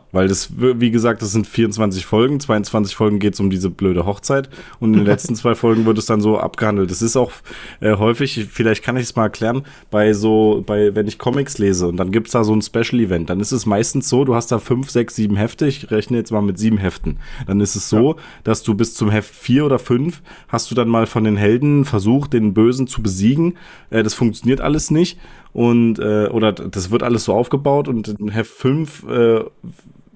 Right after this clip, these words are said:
Speaker 1: äh, versuchen die den dann anzugreifen, in Heft sechs werden die übelst vernichtet und in der, im sieben auf einmal, okay, wir haben's fertig
Speaker 2: Ja,
Speaker 1: und dann ist er
Speaker 2: ne?
Speaker 1: besiegt.
Speaker 2: Wir, wir
Speaker 1: Und das
Speaker 2: kriegen's
Speaker 1: finde
Speaker 2: mit
Speaker 1: ich
Speaker 2: der
Speaker 1: immer
Speaker 2: Kraft
Speaker 1: so ein
Speaker 2: der
Speaker 1: bisschen,
Speaker 2: Liebe
Speaker 1: das ist so,
Speaker 2: hin. <laughs>
Speaker 1: ja,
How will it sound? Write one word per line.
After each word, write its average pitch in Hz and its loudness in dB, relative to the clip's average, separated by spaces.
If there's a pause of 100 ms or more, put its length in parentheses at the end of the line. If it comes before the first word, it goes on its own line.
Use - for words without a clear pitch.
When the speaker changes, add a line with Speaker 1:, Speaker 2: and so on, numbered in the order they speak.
Speaker 1:
äh, 117 0
versuchen 127 0
die 120 4
den 110 2
dann 104 0
anzugreifen, 143 -2
in 123 0 (140)
Heft 113 -2
sechs 123 -2
werden 110 2
die 110 0
übelst 135 0
vernichtet 143 0 (240)
und 131 2
in 120 2
der, 117 2
im 120 2
sieben 131 2
auf 123 0
einmal, 117 0
okay, 147 2
wir 113 0
haben's 117 2
fertig 123 2
Speaker 2:
Ja, - 6
Speaker 1:
und 113 0
dann 113 2
ist 117 0
er 117 0
Speaker 2:
ne? 107 -2
Speaker 1:
besiegt. 190 2 (680)
Speaker 2:
Wir, 151 -4
wir 143 0
Speaker 1:
Und 135 2
das 123 4
Speaker 2:
kriegen's 156 0
Speaker 1:
finde 147 0
Speaker 2:
mit 143 2
Speaker 1:
ich 139 0
Speaker 2:
der 147 4
Speaker 1:
immer 139 2
Speaker 2:
Kraft 127 2
Speaker 1:
so 135 2
ein - 2
Speaker 2:
der 147 4
Speaker 1:
bisschen, 139 2
Speaker 2:
Liebe 127 4
Speaker 1:
das 113 0
ist 139 2
so, 147 2
Speaker 2:
hin. 196 0 (180)
<laughs> - -20
Speaker 1:
ja, 104 0